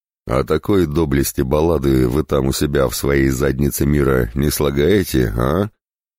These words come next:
Рыжеволосый гигант презрительно хмыкнул. «А гремит, похоже, только в твоём пустом котелке, когда по нему знатная зуботычина рикошетит». «Встань и повтори, рыжая псина, что ты там сейчас проблеял».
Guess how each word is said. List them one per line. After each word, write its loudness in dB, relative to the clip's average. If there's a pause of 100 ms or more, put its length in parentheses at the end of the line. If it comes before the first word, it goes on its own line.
(280)
Рыжеволосый 0
гигант -2
презрительно 0
хмыкнул. -4 (720)
«А 0
гремит, 2
похоже, 0
только 0
в -8
твоём 2
пустом -2
котелке, 0 (260)
когда -2
по -4
нему 2
знатная -2
зуботычина -2
рикошетит». -4 (920)
«Встань -2
и -2
повтори, 0
рыжая 2
псина, 0
что -4
ты -4
там -2
сейчас -4
проблеял». 0